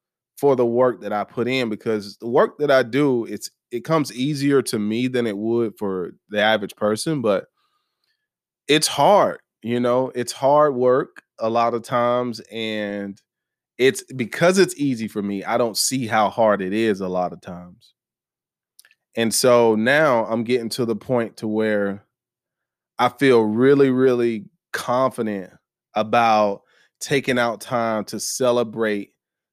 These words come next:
the small wins along the way. That's what it's about, at least for me. So I wanna encourage you, don't get lost in the sauce.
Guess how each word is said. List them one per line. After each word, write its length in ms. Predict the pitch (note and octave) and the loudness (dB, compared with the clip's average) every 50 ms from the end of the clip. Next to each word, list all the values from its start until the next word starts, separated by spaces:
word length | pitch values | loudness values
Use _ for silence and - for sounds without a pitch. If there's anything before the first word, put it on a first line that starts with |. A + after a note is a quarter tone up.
| _ _ - | _ _ -8
the 80 | G#2+ | -6
small 680 | - - - - A#2 A2+ A2+ A#2 A#2 A#2 A2+ A2 A2 G#2+ | -4 -4 -4 -4 -2 0 2 4 4 4 4 4 2 2
wins 400 | G#2 A2+ A2+ A2+ G#2+ G#2+ G#2 G2 | -2 -4 -4 -4 -4 -4 -6 -6
along 380 | G#2 G2+ G2+ G2+ G2+ G2+ G2 G2 | -6 -6 -4 -4 -4 -6 -6 -8
the 80 | G2 | -8
way. 360 | F#2+ G2 G2 F#2 E2+ F2+ F2+ _ _ _ _ _ | -8 -8 -8 -10 -10 -14 -20 _ _ _ _ _
That's 320 | C3 C3 B2+ C3 B2+ - | -2 -2 0 -2 -2 -4
what 180 | - B2 A#2 A2+ | -2 -2 -2 -2
it's 140 | G#2 - - | -4 -6 -8
about, 440 | G2 G2 G2 F#2+ F#2 F#2 F2 - - - - | -8 -6 -6 -4 -4 -4 -6 -8 -12 -16 -18
at 120 | - F#2 | -14 -10
least 280 | G#2+ A2+ A#2 A2+ - - | -6 -6 -6 -6 -6 -8
for 140 | - G2+ F#2+ | -10 -8 -6
me. 320 | F#2+ G2+ G2 F#2 F2+ - _ _ _ _ _ _ _ _ - | -6 -6 -6 -6 -10 -14 _ _ _ _ _ _ _ _ -6
So 140 | - - B2 | 0 2 4
I 120 | C3 C#3 | 4 6
wanna 320 | D3+ E3 E3 D#3 D3+ D3 | 6 6 6 6 6 4
encourage 580 | C#3 C3 B2 - - - D#3+ D3+ D3+ C#3 B2+ A#2+ | 4 2 0 -2 -2 2 4 4 4 4 4 2
you, 380 | B2 A#2+ A#2 A2+ A2 G#2+ G#2+ - _ _ _ _ _ _ _ - | 2 2 2 2 0 -2 -6 -10 _ _ _ _ _ _ _ 0
don't 220 | B2+ D3 F3 F3+ | 2 2 4 4
get 180 | F#3 F#3+ E3 C#3 | 2 0 0 2
lost 380 | C3+ C3+ C#3 C#3 C#3 - - C#3+ | 2 4 4 4 2 0 -2 -2
in 100 | C#3 C#3+ | 0 0
the 100 | C#3 B2+ | 0 -2
sauce. 680 | - - D3+ D3+ E3 D#3 B2+ A#2 A2+ A2 - - - | 0 0 2 4 4 4 4 2 0 -4 -10 -16 -20